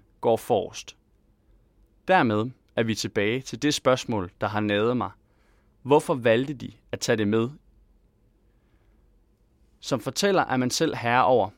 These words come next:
hvad der kommer med i sidste ende. Det affødte diskussioner på redaktionen, at redaktøren var ved at gå i raseri. Men Anders Agger fik lov til at få klippet med, fordi det var ægte.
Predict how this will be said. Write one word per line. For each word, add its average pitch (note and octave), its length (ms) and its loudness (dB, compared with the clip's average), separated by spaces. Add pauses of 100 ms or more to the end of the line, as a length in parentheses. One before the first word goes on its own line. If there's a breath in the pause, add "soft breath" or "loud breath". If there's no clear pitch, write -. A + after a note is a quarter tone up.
hvad B2 140 2
der A#2+ 80 2
kommer A2+ 260 -2
med A#2 340 0
i C3+ 100 -4
sidste - 420 -4
ende. G2 340 -4 (1160)
Det C#3+ 80 2
affødte B2+ 560 4 (720)
diskussioner A#2+ 600 0 (280)
på A#2 100 -6
redaktionen, G#2 640 0 (380 soft breath)
at B2+ 180 2
redaktøren C#3 480 2
var A#2 60 0
ved C#3 120 2
at A#2+ 100 2
gå C#3 180 2
i A2 40 2
raseri. G#2 560 -4 (920 loud breath)
Men C3 160 0
Anders A#2 260 0
Agger D3 320 2 (120)
fik A#2+ 220 -8
lov A#2+ 340 2 (100)
til - 120 -2
at A#2+ 80 0
få A#2 100 -10
klippet A#2+ 420 -2
med, G#2+ 240 0 (140)
fordi D#3 340 -8
det B2 140 -4
var G#2 160 -2
ægte. A#2 340 -4